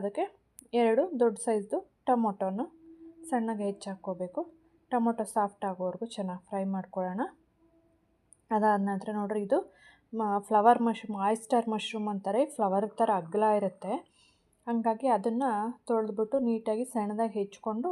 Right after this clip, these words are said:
ಹಾಕ್ಕೊಂಡಿದ್ದೀನಿ. ಈ ಬಟನ್ ಮಶ್ರೂಮ್ಗಿಂತನೂ ಈ ಆಯಿಸ್ಟರ್ ಮಶ್ರೂಮು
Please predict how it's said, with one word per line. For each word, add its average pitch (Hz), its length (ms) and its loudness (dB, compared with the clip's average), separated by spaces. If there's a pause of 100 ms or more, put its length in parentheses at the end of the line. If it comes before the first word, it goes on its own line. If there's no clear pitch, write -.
ಹಾಕ್ಕೊಂಡಿದ್ದೀನಿ. 196 680 -4 (800)
ಈ 254 100 0 (120)
ಬಟನ್ 262 340 4
ಮಶ್ರೂಮ್ಗಿಂತನೂ 247 720 0 (120)
ಈ 226 40 -2 (160)
ಆಯಿಸ್ಟರ್ 220 460 -4
ಮಶ್ರೂಮು 233 420 -4